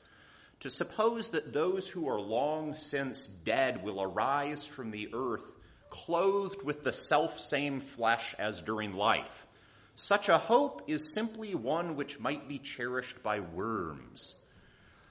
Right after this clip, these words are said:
What sort of human soul is that which will still long for a body that has been subject to corruption?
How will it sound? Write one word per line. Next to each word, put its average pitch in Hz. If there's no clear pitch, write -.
What 254
sort 285
of -
human 214
soul 185
is 349
that 82
which 131
will 127
still 233
long 151
for 135
a 107
body 127
that 98
has 120
been 127
subject 87
to 139
corruption? 151